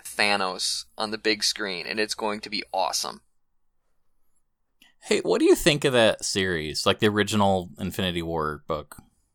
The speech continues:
Speaker 1: I, I never read it.
Speaker 2: I really hate it. It's so bad.
Speaker 1: <laughs>
Speaker 2: And
Speaker 1: This
Speaker 2: I was
Speaker 1: one, he's
Speaker 2: not
Speaker 1: trying
Speaker 2: looking
Speaker 1: to,
Speaker 2: forward to the
Speaker 1: um,
Speaker 2: movie.
Speaker 1: court death, right?
Speaker 2: <clears throat> Yeah, but, like, it's, it's super lazy.
Speaker 1: 'Cause I really like that idea that,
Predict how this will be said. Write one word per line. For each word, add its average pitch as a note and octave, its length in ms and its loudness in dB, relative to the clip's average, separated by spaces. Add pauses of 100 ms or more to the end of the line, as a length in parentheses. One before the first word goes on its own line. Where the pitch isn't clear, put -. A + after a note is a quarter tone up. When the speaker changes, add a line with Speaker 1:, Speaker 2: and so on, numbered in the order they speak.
(160)
Speaker 1:
I, B2 320 8
I - 20 4
never B2 240 0
read G2+ 200 -2
it. - 120 -10 (460)
Speaker 2:
I A#2 100 2
really A2+ 380 4
hate F2+ 240 0
it. E2 160 -2
It's F2 140 -4
so G#2 140 -2
bad. D#2 420 -2 (680)
Speaker 1:
<laughs> - 0 - (640)
Speaker 2:
And G#2 120 8
Speaker 1:
This - 100 10
Speaker 2:
I G#2 40 8
was - 40 4
Speaker 1:
one, - 100 4
he's - 120 4
Speaker 2:
not G#3 140 12
Speaker 1:
trying G#3+ 160 8
Speaker 2:
looking G#3+ 140 -2
Speaker 1:
to, - 60 -4
Speaker 2:
forward G3 140 6
to D#3+ 60 2
the C#3+ 40 2
Speaker 1:
um, C3+ 80 0
Speaker 2:
movie. E2 200 -2
Speaker 1:
court - 240 -2
death, A#2+ 320 4
right? G#2+ 300 -2 (540)
Speaker 2:
<clears throat> F#2+ 160 -6
Yeah, F#2+ 580 6
but, G#2 160 2
like, A2 200 0 (180)
it's, - 400 -4
it's - 160 -4
super A2+ 380 -4
lazy. F2+ 640 -4 (600)
Speaker 1:
'Cause - 200 -4
I D#3 80 4
really A3 320 0
like B2+ 280 2
that D#3 140 4
idea A2 420 4
that, F#2+ 200 -6